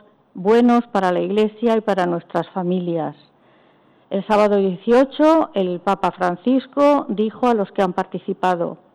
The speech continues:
"Con un corazón lleno de reconocimiento y de gratitud, quiero agradecer al Señor que nos ha acompañado y nos ha guiado en los días pasados con la luz del Espíritu Santo".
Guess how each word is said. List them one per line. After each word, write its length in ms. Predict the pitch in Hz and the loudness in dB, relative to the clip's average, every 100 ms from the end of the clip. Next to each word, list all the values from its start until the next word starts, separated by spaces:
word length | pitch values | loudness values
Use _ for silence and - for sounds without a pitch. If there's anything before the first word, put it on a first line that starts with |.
| _ _ _ _ _ _ | _ _ _ _ _ _
"Con 180 | - 202 | -2 2
un 80 | 269 | 4
corazón 540 | 311 294 285 285 277 | 4 2 2 4 6
lleno 260 | 262 262 254 | 6 6 6
de 120 | 240 | 6
reconocimiento 840 | 226 226 220 208 220 214 220 226 208 | 4 2 0 0 0 0 0 0 -2
y 60 | |
de 100 | 185 | -4
gratitud, 680 | 175 180 175 180 214 269 302 - - _ _ _ | -2 -4 -4 -6 -2 0 -2 -6 -20 _ _ _
quiero 260 | 262 294 | 0 2
agradecer 500 | 269 247 220 214 233 | 2 0 -2 0 0
al 180 | 214 214 | 2 0
Señor 480 | 208 202 233 277 269 | -2 2 4 4 2
que 140 | 214 | -2
nos 200 | 202 190 | -2 0
ha 60 | 247 | -2
acompañado 880 | 247 233 208 202 233 254 269 285 - | 0 -2 -2 -2 0 2 2 0 -2
y 80 | 220 | -4
nos 180 | 202 190 - | -2 -4 -2
ha 180 | 254 254 | 0 0
guiado 580 | 202 208 233 226 240 240 _ _ | 0 0 2 2 -2 -4 _ _
en 140 | 226 208 | -4 -2
los 140 | 196 | -2
días 280 | 208 254 254 | 0 0 0
pasados 580 | - 196 233 220 240 247 - _ | -2 -2 0 2 0 -2 -8 _
con 180 | 202 196 | -2 0
la 100 | 185 | 0
luz 280 | 202 247 262 - | 0 -2 -4 -8
del 240 | 196 190 | -4 -4
Espíritu 480 | 175 - 190 180 180 | -4 -6 -6 -6 -6
Santo". 540 | - 165 165 151 156 | -4 -4 -4 -8 -10